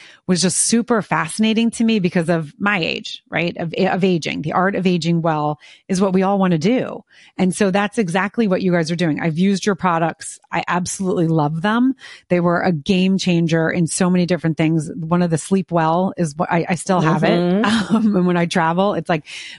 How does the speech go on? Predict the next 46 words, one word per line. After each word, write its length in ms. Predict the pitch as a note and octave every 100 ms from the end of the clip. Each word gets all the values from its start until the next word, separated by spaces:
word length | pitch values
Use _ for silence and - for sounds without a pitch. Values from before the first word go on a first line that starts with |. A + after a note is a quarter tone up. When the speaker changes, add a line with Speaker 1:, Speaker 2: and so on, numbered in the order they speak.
| -
Speaker 1:
my 120 | F3
best 320 | E3 D#3+ -
friend. 340 | F3+ E3+ D#3+ G3 G3+ -
Speaker 2:
<laughs> 100 | E3+
Speaker 1:
But, 380 | G3 G3 G3 - -
um, 380 | A3 G3 F3 F3 - _ _ _ - _ _ _ _ - F#3+ -
just, 180 | C4+ - A3
I 120 | - B3+
want, 180 | D#4
I 80 | -
want 180 | C#4 D#4
you 120 | C#4
to 80 | B3
give 200 | G3+ G#3
us 140 | G#3
a 40 | G3+
little 280 | F#3 G3+ F#3
background 460 | D#3+ E3 D#3+ D3+
of, 60 | D#3+
like, 140 | D#3
how 220 | - F#3+
you 180 | A#3 G#3
even 300 | F#3 E3 D#3+
got 340 | E3 D3+ - -
into 300 | - E3 -
this 180 | D3+ D3
space. 380 | - - - -
I 80 | D#3+
know 100 | E3
you 140 | E3
have, 100 | D#3+
like, 160 | D3+ D3+
a 60 |
really 480 | D3+ D#3+ G3 G3 F3+
interesting 500 | F3+ D#3+ D3+ D3+ D#3
background, 640 | D3 C#3 - F#3+ F#3 F#3+ - - -
and 160 | F3 E3
people 180 | F#3+
can 200 | F3+ F3
go 120 | E3 D#3+
back 280 | E3 D#3
to 100 | -
listen 380 | D#3+ D3+ D#3+ D#3
to 160 | - D#3+
one 300 | D3+ D3+ D3+
forty-eight, 600 | D#3+ D3+ C#3+ C#3+ D3